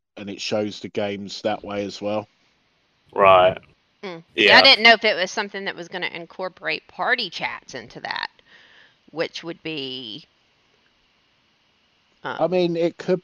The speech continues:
Speaker 1: be. They could be adding a version of Discord to the main console hub, um, which would help a lot as well.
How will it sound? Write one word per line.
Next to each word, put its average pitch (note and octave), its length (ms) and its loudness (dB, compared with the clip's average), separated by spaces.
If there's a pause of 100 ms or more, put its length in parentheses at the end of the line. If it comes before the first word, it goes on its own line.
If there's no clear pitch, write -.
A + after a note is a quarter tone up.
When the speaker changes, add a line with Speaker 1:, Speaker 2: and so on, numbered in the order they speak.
Speaker 1:
be. D#3+ 180 2
They C#3 180 2
could - 320 -4
be D3+ 160 0
adding C#3 480 -2
a B2+ 200 -2
version B2+ 520 0
of A#2 200 -4
Discord B2 560 -6
to A2+ 500 -6 (640)
the A#2+ 80 -4
main A#2 260 -2
console G#2+ 560 -4
hub, A#2 300 0 (1500)
um, G2+ 480 0 (220)
which C3+ 320 0
would B2 120 0
help G#2+ 360 -2
a A2+ 60 -4
lot G#2 260 0
as - 180 -10
well. G#2+ 340 0